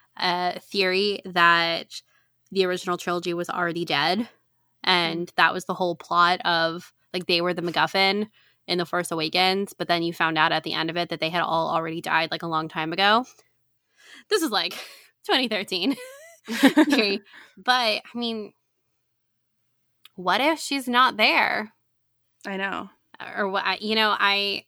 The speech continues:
Speaker 1: I think she will be there. I'm just, I, again, I'm kind of just speculating, but yeah, I think it will be interesting about what's the hardest thing that the Mandalorian could hear, and that this person who is the closest link to the Jedi that he actually has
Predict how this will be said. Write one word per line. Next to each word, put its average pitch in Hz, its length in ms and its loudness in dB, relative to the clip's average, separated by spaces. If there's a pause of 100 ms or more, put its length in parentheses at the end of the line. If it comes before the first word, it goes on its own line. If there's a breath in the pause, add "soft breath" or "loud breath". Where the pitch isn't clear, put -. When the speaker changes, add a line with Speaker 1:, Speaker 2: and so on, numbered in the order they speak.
(880)
Speaker 1:
I 233 100 6
think 311 140 6
she 294 120 2
will 175 140 0
be 175 100 -6
there. 180 300 0
I'm 185 160 -4
just, 180 340 -10
I, 190 120 -14
again, 165 420 -6
I'm 185 100 -12
kind 175 180 -6
of 165 120 -14 (340)
just - 200 -14 (200)
speculating, 175 640 -8
but 175 300 -2 (500 loud breath)
yeah, 262 140 6
I 277 60 2
think 262 140 -2
it 269 40 0
will 240 100 2
be 226 140 2
interesting 190 520 0
about 175 580 4
what's 190 200 -2
the 196 80 -2
hardest 185 360 2
thing 185 160 0
that 180 180 0
the 180 40 -4
Mandalorian 175 540 0
could - 120 -16
hear, 220 280 0
and 180 140 2
that 170 120 -4
this 180 140 -6
person 208 340 -2
who 190 100 -2
is 180 220 -4
the - 100 -8
closest 190 440 -4
link 185 280 -2
to 190 100 -10
the 180 100 -4
Jedi 180 380 2
that 151 140 -4
he 185 120 -8
actually 165 460 -2
has 175 640 4